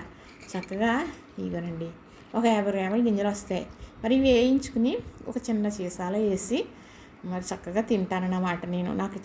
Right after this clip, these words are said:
చాలా ఇష్టం అండి. మరి పూర్వం అయితే పెద్ద పెద్ద గింజలు, ఇంతంత గింజలు ఉండేవి, పెద్ద పెద్ద కాయలు. అంటే నేల సారవని బట్టి పెద్ద పెద్ద కాయలు కాసేసేవి. చక్కగా మరి ఏం చేసేవారంటే ఆ కాయ బద్దలు కొడతారు, మగోళ్ళు కొడతారండి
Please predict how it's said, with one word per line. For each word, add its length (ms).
చాలా 360
ఇష్టం 380
అండి. 320
మరి 100
పూర్వం 380
అయితే 460
పెద్ద 260
పెద్ద 280
గింజలు, 340
ఇంతంత 320
గింజలు 320
ఉండేవి, 360
పెద్ద 220
పెద్ద 200
కాయలు. 480
అంటే 240
నేల 360
సారవని 480
బట్టి 260
పెద్ద 260
పెద్ద 180
కాయలు 320
కాసేసేవి. 720
చక్కగా 580
మరి 240
ఏం 180
చేసేవారంటే 760
ఆ 100
కాయ 280
బద్దలు 300
కొడతారు, 320
మగోళ్ళు 360
కొడతారండి 680